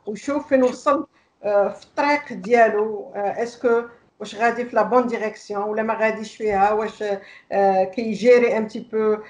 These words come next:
آه، لا سيتوياسيون، اسكو عندنا لي كاباسيتي ديالنا، عندنا لي ريسورس. On fait un peu le ménage, on,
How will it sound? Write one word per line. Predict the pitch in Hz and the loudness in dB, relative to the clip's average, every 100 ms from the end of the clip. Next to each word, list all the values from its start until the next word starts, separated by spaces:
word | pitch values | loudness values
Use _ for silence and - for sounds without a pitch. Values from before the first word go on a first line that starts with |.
| - - | -14 -2
آه، | 185 190 180 | 0 2 2
لا | 202 | 4
سيتوياسيون، | 220 220 190 208 202 240 226 | 2 0 -4 -2 -2 -2 -2
اسكو | 214 - 214 202 185 180 | -4 -4 -4 -4 -8 -6
عندنا | 202 139 180 220 240 | -6 -4 -2 2 2
لي | 220 | 2
كاباسيتي | 220 214 214 - 202 | -2 -2 -4 -6 -6
ديالنا، | 196 196 196 226 | -2 -2 -2 -2
عندنا | 220 196 202 | -2 -2 -2
لي | 196 196 | 0 0
ريسورس. | 190 190 - - 233 - 381 415 - - - _ - 254 226 | 0 -4 -8 -12 -12 -14 -10 -10 -10 -18 -20 _ -12 -8 -6
On | - | 0
fait | 320 277 | 2 2
un | 285 | 4
peu | 269 | 6
le | 254 | 6
ménage, | 208 156 160 - | 4 -2 -10 -14
on, | 202 | -14